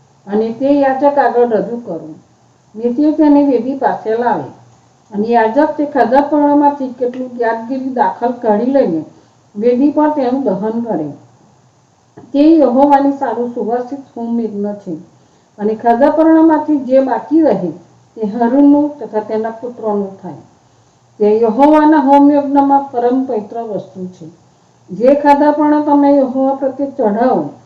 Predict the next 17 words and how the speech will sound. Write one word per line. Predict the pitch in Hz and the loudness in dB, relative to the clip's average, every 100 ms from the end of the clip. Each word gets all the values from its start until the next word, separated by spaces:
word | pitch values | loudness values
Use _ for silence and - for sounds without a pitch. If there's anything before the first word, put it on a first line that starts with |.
| _ _ _ | _ _ _
તેઓમાંનું | 240 254 254 247 240 240 | 2 4 4 2 -2 -2
કોઈ | 254 254 302 | 0 2 2
પણ | 294 294 175 - - | 2 -2 -4 -8 -4
ખમીરવાળું | 240 247 262 262 233 240 | 0 2 2 2 2 0
બનાવેલું | 240 202 202 214 220 220 226 247 | 0 -2 -2 -2 -2 -4 -4 -6
ન | |
હોય, | 233 160 143 131 _ _ _ _ _ - | -4 -6 -10 -14 _ _ _ _ _ -4
કેમ | 262 294 | 2 2
કે | 285 339 | 2 -2
તમારે | 294 247 247 254 214 240 | 0 0 -2 -2 -2 -2
યહોવાના | 240 262 302 311 302 | 0 2 4 4 2
હોમ | 247 262 262 | 0 0 2
યજ્ઞ | 262 247 254 254 | 2 0 -6 -4
તરીકે | 240 254 277 175 151 - _ _ _ 247 | -4 -2 -4 -4 -8 -10 _ _ _ -2
કંઈ | 277 311 | 2 2
પણ | 311 | 2
ખમીરનું | 311 - 240 247 269 285 | -2 0 2 2 2 0